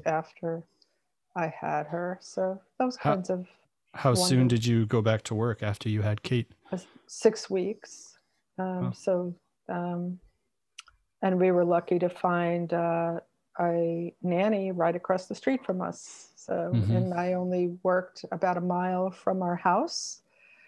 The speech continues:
Speaker 1: So I was able to walk to work and then come home and, um, and feed her at lunchtime, and then we'll go back to work. And,
Speaker 2: This was in upstate
Speaker 1: um,
Speaker 2: New York in Hartwick?
Speaker 1: Yes.
Speaker 2: Yep.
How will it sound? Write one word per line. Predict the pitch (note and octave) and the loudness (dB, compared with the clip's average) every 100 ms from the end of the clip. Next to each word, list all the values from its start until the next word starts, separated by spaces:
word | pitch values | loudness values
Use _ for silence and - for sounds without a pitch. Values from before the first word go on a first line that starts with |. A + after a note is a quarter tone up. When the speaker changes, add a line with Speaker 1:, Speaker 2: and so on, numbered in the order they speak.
| _ _ | _ _
Speaker 1:
So | - - F#3 F3 | -12 -2 2 2
I | F3 E3+ | 0 -2
was | F3+ F3+ | -4 -2
able | F3 F3 F3 | -2 -2 -6
to | - F3+ F3 F3 _ _ | -6 -6 -4 -8 _ _
walk | F3 F3 E3+ F3 - | -2 2 2 2 -6
to | - | -4
work | F#3 F#3 G#3+ A3 - | 0 2 2 -2 -8
and | F3+ F3+ | -4 -2
then | F3+ F3+ | -2 -4
come | F3+ F#3 E3+ | -4 -6 -4
home | F#3+ F#3 F#3+ G3 | -6 -4 -4 -4
and, | F3+ F3 - _ _ _ _ _ - F3+ | -6 -8 -10 _ _ _ _ _ -4 0
um, | E3+ E3+ F3 F3+ - - - - - - | 0 -2 -4 -8 -12 -20 -20 -20 -20 -8
and | F3+ | -6
feed | F3 - G3+ G3+ | -4 0 2 2
her | G3 G3 F#3+ F#3+ | 4 4 6 4
at | F#3+ | 4
lunchtime, | F#3+ G3 F#3+ - G3+ G3 G3 F#3+ | 0 -2 -4 -6 -2 0 0 -2
and | F3 | -2
then | F3 | -2
we'll | F3 | -4
go | F3 F3 | -2 0
back | F3+ E3+ - | 2 0 -4
to | F#3+ | -4
work. | F3 F3+ _ _ | -4 -4 _ _
And, | - F3+ F3+ F3 _ _ _ - | -10 -8 -8 -10 _ _ _ 0
Speaker 2:
This | B2 | 2
was | A#2+ A2 | 2 2
in | A2+ | 2
upstate | A2+ - G#2+ | 0 0 0
Speaker 1:
um, | |
Speaker 2:
New | A2 | 2
York | G#2+ G#2 - | 4 2 0
in | A2+ | -2
Hartwick? | G2+ A2 G2+ A2+ - - - _ _ _ _ - | 0 0 0 -4 -6 -18 -20 _ _ _ _ -4
Speaker 1:
Yes. | F3+ D3 - - - _ _ _ - | -2 -2 -6 -16 -20 _ _ _ -6
Speaker 2:
Yep. | A2 | -6